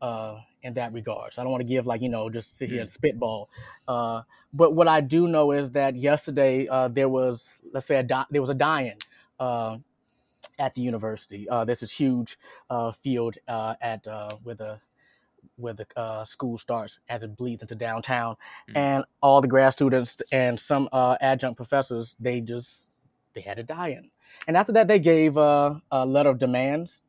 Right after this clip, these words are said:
Speaker 1: to the administration. I don't know if the administration even paid attention to that, in, in that they know what's going on. And they are still insisting on opening up this university. Like, for example, at U G A, from what I understand, uh,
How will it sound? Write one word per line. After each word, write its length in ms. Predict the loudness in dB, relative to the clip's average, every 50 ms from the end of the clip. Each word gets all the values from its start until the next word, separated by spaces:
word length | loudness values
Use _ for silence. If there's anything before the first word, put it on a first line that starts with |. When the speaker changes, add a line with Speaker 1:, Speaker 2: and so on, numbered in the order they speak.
| -18 -12 -2
Speaker 1:
to 320 | 0 2 2 2 2 2 0
the 100 | 0 0
administration. 720 | 0 0 -2 -2 -4 -2 0 2 0 0 -2 -6 -10 -10 _ _ -20 -20 -18 -18 -12 0 4
I 100 | 4 6
don't 180 | 6 4 4 4
know 180 | 6 6 6
if 120 | 6 6 4
the 120 | 4 4
administration 520 | 4 4 2 2 0 2 0 0 0 2 0
even 160 | 0 0 -2
paid 200 | -2 -2 -2 -2
attention 460 | -2 -4 -4 -4 -4 -4 -2 -4 -2
to 60 | -2
that, 220 | -2 -2 -2 -4 -2
in, 200 | -2 -2 -2 -2 -4 _ -6 -4
in 140 | -2 2 6
that 240 | 6 6 6 4 0 -12 -18 -8 -2
they 220 | 6 8 8 8
know 280 | 8 8 8 8 8 8
what's 640 | 8 6 2 0 4 4 4 4 4 -2 -12 -12 -4
going 360 | 2 4 4 4 4 0 -2
on. 360 | -2 -2 -4 -6 -10 -16 -16 _ _ _ _ _ _ _ _ _ _ _ 0
And 280 | 0 2 2 2 2 4
they 140 | 6 6 6
are 80 | 6
still 240 | 4 4 2 2 4
insisting 640 | 4 0 -4 -4 -4 2 2 2 2 2 0 2 2
on 100 | 2 0 0 0
opening 400 | 0 0 0 0 -2 0 -2 -2 -2
up 260 | -4 -4 -4 -6 _ _ -8
this 200 | -6 -6 -4 -2
university. 420 | -2 -2 0 2 0 0 0 0 0
Like, 180 | 0 0 0
for 120 | 0 -2 -2
example, 480 | 0 0 -2 -2 -2 -2 -4 -4 -4 -4
at 140 | -6 -4
U 160 | 0 0 0 0
G 180 | 2 4 4
A, 260 | 4 4 4 2 -2 _ _ _ _ _ -10
from 100 | -6 0
what 160 | 2 4 6
I 120 | 8 6 6
understand, 680 | 6 2 -2 -2 -4 -4 -4 -6 -4 -4 -8 -10 -12 _ _ _ -20 _ _ _ _ -4
uh, 380 | 0 2 2 2 2 2 0